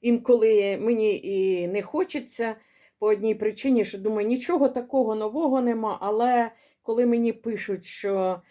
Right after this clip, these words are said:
чекають відео, коли пишуть, що дивляться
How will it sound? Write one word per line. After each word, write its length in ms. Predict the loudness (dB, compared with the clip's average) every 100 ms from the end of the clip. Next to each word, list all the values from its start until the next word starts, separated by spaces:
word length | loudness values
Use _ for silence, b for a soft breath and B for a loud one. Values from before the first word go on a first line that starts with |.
| b
чекають 720 | -8 -6 0 2 2 0 -4
відео, 460 | -10 -8 -4 -4 -4
коли 460 | -4 0 2 2 -4 -8
пишуть, 380 | -8 -8 -12
що 220 | -10 -6 -6
дивляться 760 | -4 -6 -4 -6 -6 -8 -8